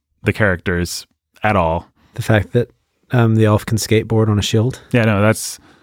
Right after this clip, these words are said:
Speaker 1: obviously the high point of all of Tolkien's writing.
Speaker 2: Yes. And Legolas did jump upon the shield.
Speaker 1: Right.
Speaker 2: Yeah.
Speaker 1: <laughs> "And fear was smote in the hearts of his enemies."
Speaker 2: Yes. <laughs> As he hung Tin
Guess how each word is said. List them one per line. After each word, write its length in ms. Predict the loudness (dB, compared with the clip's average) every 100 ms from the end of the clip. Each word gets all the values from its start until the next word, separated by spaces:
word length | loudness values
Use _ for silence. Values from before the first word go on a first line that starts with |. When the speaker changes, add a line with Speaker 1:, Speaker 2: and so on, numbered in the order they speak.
| _ _ _
Speaker 1:
obviously 340 | -2 -2 0 -2
the 100 | 0
high 200 | -2 -2
point 340 | -2 -4 -2
of 100 | -2
all 140 | 0 0
of 80 |
Tolkien's 480 | 0 -6 -4 -6 -4
writing. 380 | -6 -6 -8 -8 -6
Speaker 2:
Yes. 280 | -6 -6 -12 -20 _ _ _ _ _ _ _ -2
And 140 | 0
Legolas 420 | 0 2 0 0
did 200 | 0 0
jump 220 | 0 0 0
upon 360 | 0 2 2
the 60 | 0
shield. 600 | 0 0 0 0 -2 -6 0
Speaker 1:
Right. 260 | 2 2 -2 -8 -12 -2
Speaker 2:
Yeah. 260 | 2 2 0 -2 -4 -6 -12
Speaker 1:
<laughs> 400 | -20 -20 -18 -4
"And 160 | 0 2
fear 320 | 2 2 2
was 160 | 0 -2
smote 380 | -4 0 0 0
in 100 | -2
the 80 | 0
hearts 360 | 2 0 0
of 100 | -4
his 180 | -2 0
enemies." 640 | 0 2 2 0 0 -6 -4
Speaker 2:
Yes. 280 | -4 -4 -12 -4 -4 -4 -10 -12 -8
<laughs> 580 | -8 -6 -8 -8 -6
As 220 | -2 -2 2
he 200 | 2 2
hung 360 | 2 2 2
Tin 500 | 0 2 2 2 -2